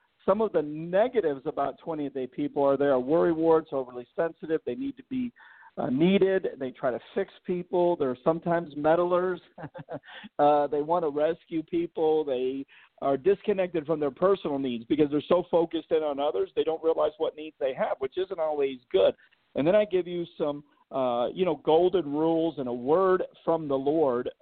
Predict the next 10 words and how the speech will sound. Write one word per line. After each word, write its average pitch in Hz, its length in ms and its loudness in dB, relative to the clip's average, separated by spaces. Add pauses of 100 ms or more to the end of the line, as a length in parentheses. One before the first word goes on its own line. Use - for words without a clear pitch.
uh, 127 240 2 (140)
for 175 280 4 (440)
just 170 300 0
specifically 165 680 -4
twentieth 156 320 -4
day 127 160 -4
people. 175 440 0
For 151 100 0
instance, 147 420 -6
five 165 280 4